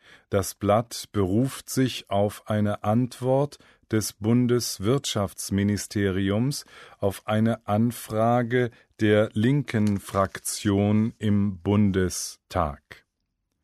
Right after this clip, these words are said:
Der Betrag sei höher als alle Vergleichswerte seit Beginn der Erfassung in den Exportberichten der Bundesregierung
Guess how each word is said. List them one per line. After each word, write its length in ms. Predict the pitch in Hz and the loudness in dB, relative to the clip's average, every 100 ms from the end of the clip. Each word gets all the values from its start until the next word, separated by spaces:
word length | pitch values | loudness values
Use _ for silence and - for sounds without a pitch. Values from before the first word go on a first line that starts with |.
| _ _ _ _ _ _ _ _ _ _ | _ _ _ _ _ _ _ _ _ _
Der 220 | 117 117 120 | 4 6 4
Betrag 540 | 127 - 127 127 160 | 2 0 0 0 -2
sei 420 | - 131 120 120 98 | -2 2 2 2 0
höher 540 | 117 120 120 139 151 | 2 4 4 0 -2
als 440 | - 107 110 - - | -2 0 0 -6 -8
alle 420 | - 107 110 110 113 | 0 2 4 2 -2
Vergleichswerte 1400 | - 127 117 107 101 98 - 98 98 104 101 123 139 | -4 -2 0 2 2 0 -6 -2 0 0 -2 -4 -4
seit 500 | 113 101 101 113 - | 0 0 2 -2 -6
Beginn 560 | 110 90 117 127 104 87 | -6 -2 0 2 0 0
der 360 | 92 85 82 | 0 0 -2
Erfassung 800 | 92 90 - 107 - 110 107 107 - _ - | -2 -2 -2 -2 -2 -4 -4 -4 -8 _ -6
in 260 | 101 101 | -2 0
den 240 | 95 95 101 | 0 -2 -2
Exportberichten 1400 | 101 101 - 120 127 - 113 95 101 - - 107 104 98 | -4 -6 -2 -2 -2 -4 -4 -2 -2 -4 -4 -2 0 -2
der 240 | 92 87 | -2 -2
Bundesregierung 1400 | 76 92 101 95 90 - 87 85 82 87 90 92 101 101 | -2 0 0 0 -4 -6 -4 -4 -2 -2 -2 0 0 -2